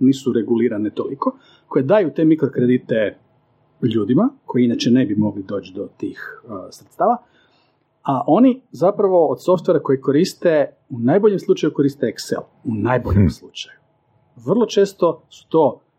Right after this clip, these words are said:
Speaker 1: ne vidite sad ovdje, ali pokazat ću jedno pola metra hrpe papira,
Speaker 2: Mhm.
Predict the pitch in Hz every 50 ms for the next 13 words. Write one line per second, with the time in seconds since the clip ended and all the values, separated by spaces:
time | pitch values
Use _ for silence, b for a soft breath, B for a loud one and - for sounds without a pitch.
0 | _ _ - 123 120 123 123 110 104 - 123 - - 127 120 139 147 143 139 123
1 | 120 120 - - - - - 143 135 123 - - - 123 120 120 113 120 - -
2 | - - 151 151 139 123 123 123 123 - 127 120 113 107 101 - - - _ _
3 | _ _ - - - 180 - 175 - 120 - - - - _ - 131 131 160 180
4 | 185 180 120 101 101 90 87 98